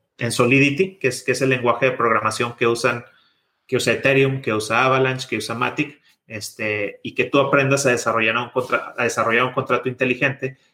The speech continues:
Y si tú aprendes a desarrollar un contrato inteligente, pues vas a aprender a leer e interpretar un contrato inteligente, ¿no? Este, ya se, se nos han unido,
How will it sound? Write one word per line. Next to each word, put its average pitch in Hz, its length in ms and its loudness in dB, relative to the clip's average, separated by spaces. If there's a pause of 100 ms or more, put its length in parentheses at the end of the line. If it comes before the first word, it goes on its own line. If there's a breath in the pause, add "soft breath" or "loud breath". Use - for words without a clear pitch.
(100)
Y 156 80 0
si 156 140 0
tú 180 80 2
aprendes 175 380 2
a 160 40 4
desarrollar 147 380 2
un 151 60 -2
contrato 156 360 -2
inteligente, 139 520 -4
pues 160 260 0
vas 165 240 4
a 175 60 4
aprender 147 400 2
a 151 80 4
leer 135 320 4
e 143 60 -4
interpretar 120 560 -4
un 117 80 -10
contrato 110 400 -6
inteligente, 104 680 -6
¿no? 131 180 -12 (360 soft breath)
Este, 107 640 -4 (300 soft breath)
ya 135 240 2
se, 143 260 2
se - 160 0
nos 123 160 0
han 131 140 2
unido, 139 840 4